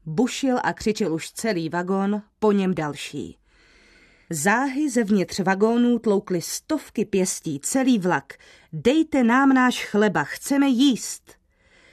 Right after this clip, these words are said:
Už to nebyl křik, ale řev. Stráže se nás snažili utišit, ale bylo pozdě. Ve vojenském vlaku pochopili, koho mají před sebou. Několik vojáků vyskočilo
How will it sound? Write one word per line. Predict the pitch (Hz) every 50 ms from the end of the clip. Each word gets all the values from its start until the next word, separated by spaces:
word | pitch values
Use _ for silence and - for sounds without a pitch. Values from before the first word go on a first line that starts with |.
| _ _ _ _ _ _ _ _
Už | 208 208 -
to | - 330
nebyl | 285 269 269 233 269 202 185
křik, | - - - - 147 139 - - - - -
ale | 190 190 185 185
řev. | - 240 220 - - - - - _ _ _ _ _ _ _ _ _ _ _ _ _ _
Stráže | - - - - 190 190 214 214 214 247
se | 240 - 262
nás | 240 220 190 180 -
snažili | - - - 202 190 196 190 220 208 202
utišit, | - 196 - - 220 - - 220 214 214 -
ale | - 185 180 175 170
bylo | 156 156 156 151 147 143
pozdě. | - 131 - - - - - 123 - - - - - - - _ _ _ _ _ _ _
Ve | - 170 214
vojenském | 202 240 285 294 302 311 302 - - 330 277 240 190
vlaku | 220 247 - - 294 - _
pochopili, | - 208 - - - 208 208 - 196 190 180 185 208
koho | 208 - 196 190 202 196
mají | 190 190 196 208 202
před | - - 202 185 -
sebou. | - 160 139 139 131 113 101 87 - - _ _ _ _ _ _ _ -
Několik | 170 190 202 208 - 262 247 247 247
vojáků | 180 190 196 208 226 220 - 269 220
vyskočilo | 160 190 - - - 202 190 - - 202 185 185 190 214